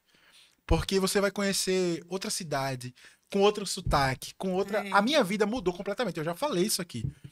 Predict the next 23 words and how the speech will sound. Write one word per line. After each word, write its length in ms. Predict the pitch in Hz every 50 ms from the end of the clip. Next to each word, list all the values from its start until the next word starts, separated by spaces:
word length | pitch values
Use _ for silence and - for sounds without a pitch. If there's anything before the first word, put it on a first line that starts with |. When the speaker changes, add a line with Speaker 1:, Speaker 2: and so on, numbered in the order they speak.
| - _ _ - _
Speaker 1:
A 100 | - -
minha 200 | 156 185 220 196
vida, 160 | 170 202 214 202
quando 180 | - 214 208 226
eu, 160 | 226 208 214
eu 100 | 190 170
participei 520 | 175 208 190 - - - 202 - 208 220 226
de 80 | 220
um 100 | 233 247
congresso 840 | 247 262 269 339 359 247 196 180 165 160 156 - - - 202 180 156 151 -
da 160 | 165 175 180 220
igreja 580 | 220 185 170 160 151 143 139 127 143 147 - _ _ _ _ _ - -
em 160 | 190 180 180
outra 260 | 196 269 277 330 294
cidade, 580 | - - 220 160 147 131 127 123 120 143 160 _ _ _ _ _ _ _ _ _ _ _ _ -
e 60 | 196
desde 300 | 160 175 220 262 240 254
que 100 | - 285
eu 60 | 285
voltei 360 | 269 294 294 285 294 - 202 196
dessa 180 | 196 190 -
cidade, 460 | - - 220 196 165 143 139 143 135
mano, 240 | 131 127 117 113 117